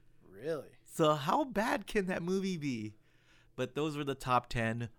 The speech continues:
Speaker 2: most disliked Christmas movies ever. You can see the complete list at twenty-four seven wall street dot com.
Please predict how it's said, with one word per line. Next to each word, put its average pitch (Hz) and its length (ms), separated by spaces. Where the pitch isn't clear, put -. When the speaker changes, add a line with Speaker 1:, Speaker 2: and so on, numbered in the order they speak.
Speaker 2:
most 110 500
disliked 101 640
Christmas 101 500
movies 98 420
ever. 95 500
You 107 140
can 104 180
see - 180
the 113 100
complete 104 400
list 98 440
at 98 200
twenty-four 98 800
seven 95 640
wall 95 200
street 90 440
dot - 220
com. - 320